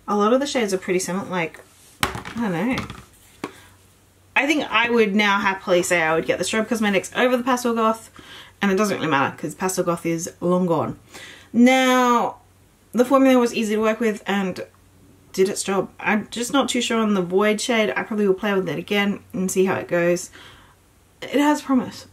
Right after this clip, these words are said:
I'm not sure. Um, anyway, I bought this in the summer sale that is still going on. The bundle for the both of the palettes is, like, sixty U S dollars,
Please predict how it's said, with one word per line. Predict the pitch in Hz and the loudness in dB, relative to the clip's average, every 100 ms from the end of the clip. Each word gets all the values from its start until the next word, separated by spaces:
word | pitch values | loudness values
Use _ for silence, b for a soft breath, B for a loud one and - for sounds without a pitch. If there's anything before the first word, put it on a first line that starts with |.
| - | -4
I'm | 220 | 0
not | 226 202 | 0 0
sure. | - 175 - - - - - _ _ - B B B B B | -6 -8 -12 -20 -20 -20 -20 _ _ -20 B B B B B
Um, | 233 240 226 - | 2 2 0 0
anyway, | 247 247 | 2 2
I | - | 0
bought | 247 277 | 0 -2
this | 262 | 0
in | 247 | 2
the | 233 220 - 214 | 4 4 2 0
summer | - - 240 262 | -2 0 4 4
sale | 262 269 269 262 | 4 2 2 2
that | 208 | 0
is | 214 - | -2 -2
still | - 330 | 0 2
going | 262 175 170 | 4 4 2
on. | 151 143 208 - - - _ _ _ - B B B B | 2 0 -2 -8 -20 -20 _ _ _ -20 B B B B
The | 196 233 269 269 254 | 0 2 4 2 2
bundle | 220 202 247 269 269 277 269 254 - - _ _ _ _ _ - | 0 2 4 4 4 6 6 4 0 -4 _ _ _ _ _ -6
for | 254 | 0
the | 233 226 | 2 2
both | 214 226 240 | 2 2 0
of | - 214 | -2 -4
the | |
palettes | 202 214 175 - | 0 2 2 -2
is, | - 180 190 180 - | 2 6 6 4 -4
like, | 170 156 | -2 -2
sixty | - - 247 - | -2 -4 -4 -2
U | 262 269 | 2 4
S | 254 - | 2 2
dollars, | 233 233 226 214 | 2 2 2 0